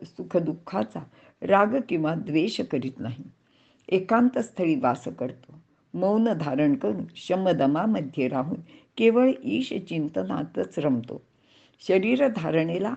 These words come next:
आवश्यक इतकाच आहार व निद्रा सुद्धा घेतो.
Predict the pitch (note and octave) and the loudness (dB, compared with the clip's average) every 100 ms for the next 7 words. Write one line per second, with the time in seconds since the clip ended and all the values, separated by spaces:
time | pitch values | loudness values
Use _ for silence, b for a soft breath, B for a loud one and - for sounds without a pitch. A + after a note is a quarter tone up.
0 | - C#3+ E3+ E3+ E3 D#3+ - E3 - F#3 | -6 -2 -2 -4 -8 -8 -10 -12 -2 -2
1 | F#3+ - - D#3 G3 - D#3+ D#3 D3 C#3+ | -2 -6 -6 -2 -2 2 2 4 2 0
2 | F#3 G3 - D3 B2+ - - | -4 -4 -8 -6 -6 -6 -14